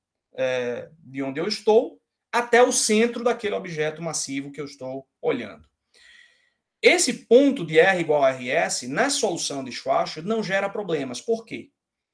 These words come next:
Porque para objetos que têm uma massa normal, como a, o nosso Sol, ou que é bastante massivo, mas tem uma massa ainda bastante manejável, ou a,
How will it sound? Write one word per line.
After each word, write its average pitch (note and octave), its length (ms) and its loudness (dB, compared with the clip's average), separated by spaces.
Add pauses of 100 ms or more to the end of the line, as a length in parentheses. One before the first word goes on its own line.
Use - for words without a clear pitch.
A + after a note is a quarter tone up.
(340)
Porque A#3+ 280 6
para D4+ 240 6
objetos D3+ 920 0 (120)
que E3+ 80 -16
têm D#3+ 240 -6
uma C#3+ 140 -4
massa C3 340 -6
normal, D3 560 -2
como B2+ 180 -10
a, B2 180 -14 (220)
o A#2 80 -18
nosso B2+ 320 -8
Sol, D3+ 640 2 (140)
ou D#3+ 480 -4 (140)
que C3+ 80 -6
é C3+ 60 -2
bastante C3+ 360 -6
massivo, E3 380 -6
mas C#3 180 -6
tem E3 120 -6
uma C#3+ 100 -4
massa C#3+ 300 -2
ainda C3 180 -6
bastante E3+ 400 -8
manejável, C3 720 2 (260)
ou F3 120 4
a, - 200 2